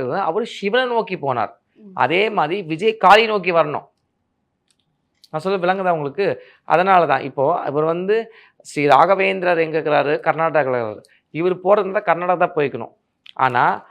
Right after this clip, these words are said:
Speaker 1: அவர் எங்க போனாரு? இமயமலைக்கு போனாரு. ஏன் இமயமலைக்கு போனாருன்னா, அகோரிகளை தேடி போனார் அவர். அவர் ஞானத்தை தேடி போனார், பரமேஸ்வரனை தேடி போனார் தான் இன்னைக்கு அவரு,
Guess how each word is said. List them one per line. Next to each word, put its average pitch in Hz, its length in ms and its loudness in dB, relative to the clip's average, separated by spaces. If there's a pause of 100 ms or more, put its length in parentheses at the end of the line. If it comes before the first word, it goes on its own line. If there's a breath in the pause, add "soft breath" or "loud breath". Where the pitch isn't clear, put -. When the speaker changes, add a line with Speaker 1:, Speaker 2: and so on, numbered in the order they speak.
Speaker 1:
அவர் 175 300 4
எங்க 196 180 0
போனாரு? 190 260 0
இமயமலைக்கு 180 640 0
போனாரு. 135 260 -4
ஏன் 196 380 0
இமயமலைக்கு 170 420 -4
போனாருன்னா, 156 420 -2
அகோரிகளை 185 540 0
தேடி 143 220 -4
போனார் 113 340 -4
அவர். 104 200 -6 (280)
அவர் 139 280 -2
ஞானத்தை 170 520 -4
தேடி 139 260 -6
போனார், 113 280 -8
பரமேஸ்வரனை 170 560 -4
தேடி 135 200 -6
போனார் 120 320 -8
தான் 208 120 -4
இன்னைக்கு 190 380 -6
அவரு, 196 200 -8